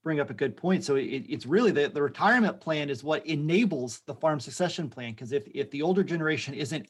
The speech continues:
able to retire, then, then there's a, n-, uh, not a need to do the succession planning because, uh, grandma and grandpa or mom and dad,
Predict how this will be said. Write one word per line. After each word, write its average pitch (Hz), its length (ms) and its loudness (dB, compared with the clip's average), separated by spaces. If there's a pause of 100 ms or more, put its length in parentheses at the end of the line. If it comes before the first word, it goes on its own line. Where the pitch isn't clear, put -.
(120)
able 220 300 2
to 143 120 -10
retire, 123 560 0 (560)
then, 202 320 6
then 190 160 4
there's 180 200 4
a, - 80 2 (360)
n-, 170 340 2
uh, 143 360 4
not 160 260 4
a 156 120 2
need 170 460 2
to 151 380 2
do 180 220 2
the 220 100 4
succession 127 600 -4
planning 135 420 -2
because, 175 720 0
uh, 143 220 2
grandma 151 320 2
and 143 140 -2
grandpa 143 320 2
or 160 100 2
mom 135 220 0
and 127 140 -4
dad, 123 440 0